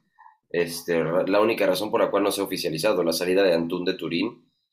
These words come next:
básicamente lo dejó como muy claro, ¿no? O sea, ya la negociación terminó, se fue y empiezan a reportar. Yo creo que una de las fuentes, eh, eh, en cuestión de mercadeo y, y, y rumor, y rumorología, yo creo que el más fuerte para mi gusto es, eh, Fabrizio Romano.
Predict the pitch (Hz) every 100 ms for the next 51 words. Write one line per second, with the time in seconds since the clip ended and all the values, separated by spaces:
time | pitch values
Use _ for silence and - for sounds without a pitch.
0 | _ - 85 90 87 87 92 90 76 78
1 | 80 87 78 78 85 82 87 76 69 87
2 | 87 82 78 90 82 78 76 78 95 95
3 | 90 95 113 90 - 107 98 92 82 90
4 | 107 95 - - - 117 120 - _ -
5 | _ 104 131 131 147 131 147 135 107 98
6 | 113 113 123 107 - 90 87 - 95 95
7 | 98 - 110 123 110 95 101 113 107 -
8 | 87 82 80 76 - _ _ - - _
9 | _ - 95 90 90 95 101 117 90 87
10 | 95 92 92 92 92 123 151 160 120 120
11 | 113 117 101 104 - 104 - 117 - 92
12 | 82 85 85 104 - 127 107 98 - -
13 | - 85 80 76 73 - 85 98 - 104
14 | 90 101 147 -